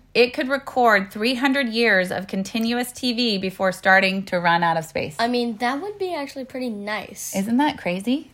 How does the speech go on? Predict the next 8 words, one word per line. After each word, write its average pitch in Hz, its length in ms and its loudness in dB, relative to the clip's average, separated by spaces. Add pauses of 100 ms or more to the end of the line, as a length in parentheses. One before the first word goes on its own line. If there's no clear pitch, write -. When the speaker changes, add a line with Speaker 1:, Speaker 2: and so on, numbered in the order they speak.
(140)
Speaker 1:
That's 220 180 -6
so 269 240 2
much 269 220 0
information. 233 760 -2 (540)
It's - 160 -10
so 254 240 2
amazing. 233 680 -2 (560)
Um, 202 500 8